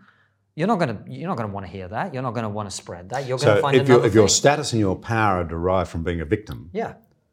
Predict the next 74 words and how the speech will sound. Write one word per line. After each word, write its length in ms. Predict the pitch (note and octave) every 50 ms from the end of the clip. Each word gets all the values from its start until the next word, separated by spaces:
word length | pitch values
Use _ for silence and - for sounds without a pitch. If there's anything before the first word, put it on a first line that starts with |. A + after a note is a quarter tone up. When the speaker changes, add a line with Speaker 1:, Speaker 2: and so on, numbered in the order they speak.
| _
Speaker 2:
you 120 | - G2 F#2
have 160 | G2+ G2 F2+ F2 - - - _
a 60 | - G#2
Speaker 1:
You 40 | -
have 180 | - - A2
Speaker 2:
great 80 | A2 A2+
Speaker 1:
to 60 | G2+
be 100 | - F#3
a 40 | F#3+
Speaker 2:
incentive 140 | G#3 B3 -
Speaker 1:
victim. 120 | - - -
Speaker 2:
to 80 | G#2+
remain 400 | G#2+ G2+ G2 G#2 A#2 B2+ C3 A#2+
a 40 | G#2+
victim. 260 | - E2 - - G2
You 100 | A2 A#2
Speaker 1:
You 80 | A#2+ D3+
Speaker 2:
don't 140 | - D#3+ E3+
Speaker 1:
must 240 | A3+ C4 - -
Speaker 2:
actually, 120 | - A#3+ A3+
Speaker 1:
remain 240 | C#3+ D3 F3 F3+ F3+
a 40 | F#3
victim. 280 | F#3 B3 A#3+ - - -
Speaker 2:
you, 140 | - G2+ A2 B2+
<laughs> 360 | D3 - - - - - -
Speaker 1:
You 160 | - C3 E3 D#3+
Speaker 2:
you 60 | C#3+
don't 100 | C#3 D3+
Speaker 1:
must 140 | E3+ E3+ -
Speaker 2:
want 140 | D3+ D3+ F3
your 80 | F#3 G3
Speaker 1:
remain 100 | - B2+
a 40 | D#3
victim. 180 | - - A#2+
Speaker 2:
victimhood 260 | A2 G#2+ A#2 F#2+ G#2
resolved. 540 | G#2 G#2 F#2 A#2 A#2+ A2+ F#2+ D#2+ C2 - -
Speaker 1:
Absolutely. 640 | D#3 F3+ - - - G3 G#3 B3+ C#4+ - - - - _ _ -
Speaker 2:
Yeah. 180 | F#2+ F2+ D#2+ C3+
Speaker 1:
Why 180 | B2+ D3 E3+ F3+
would 180 | F3 F3+ E3+
you 60 | F3+ E3+
wanna 180 | E3+ E3+ E3+ D#3
give 200 | C3+ D#3 D3 E3+
up 160 | E3+ - -
your 80 | D#3
power? 360 | - E3 G3 A2 - - - _ _ -
Speaker 2:
Yeah. 280 | F#2 E2 D#2 D2 C2 - B2
Speaker 1:
No 140 | C3 C#3+ D#3+
one 140 | C#3+ A2 G#2
wants 200 | A#2+ D#3+ E3+ -
to. 120 | - B2 C3 - -
Speaker 2:
You 100 | C#3 B2
touched 240 | - D#3 D#3 D#3 D3+
on 80 | C3 A2
something 240 | B2 A#2+ A#2 G#2+ G#2
that 120 | G#2 G2
I 60 | G2+ G2
think 120 | G#2+ F#2+ F2
is 40 | -
very 140 | G2 F#2
important 380 | F2+ E2+ - G#2 G#2+ F#2 F#2 D#2+
there. 160 | D#2+ D2 - -
No 220 | F2+ G2 C3 D3+ F3
one 160 | D#3+ B2+ G#2+
would 160 | F#2+ F2+ E2
say 240 | - G#2+ F#2 E2+ E2
our 120 | D#2 D#2 D2+
society 400 | - D#2 - - D#2+ D2+ C#2+ D2
is 60 | D2
perfect 340 | - - E2 D2+ D2+ C#2+ C2+
or 100 | D2+ D2
ever 140 | D2 C#2 C#2+
has 220 | D#2 D2+ D2 C#2+
been. 180 | C#2 - G#1 -